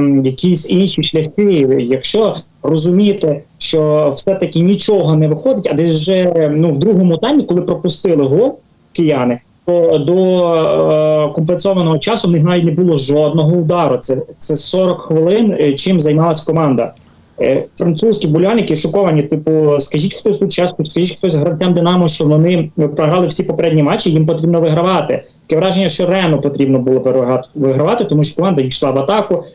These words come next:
комбінувала, заробляла стандарти, гостро їх виконувала, і все в них було гаразд.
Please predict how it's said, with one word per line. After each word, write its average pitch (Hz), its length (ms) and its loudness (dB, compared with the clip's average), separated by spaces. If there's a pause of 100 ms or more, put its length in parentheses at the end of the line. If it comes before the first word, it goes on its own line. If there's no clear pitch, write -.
(120)
комбінувала, 160 640 0
заробляла 147 540 0
стандарти, 147 680 0
гостро 151 360 -2
їх 131 120 -4
виконувала, 160 580 2
і 135 160 0
все 131 200 -2
в 175 60 0
них 165 120 2
було 151 240 2
гаразд. 139 360 -2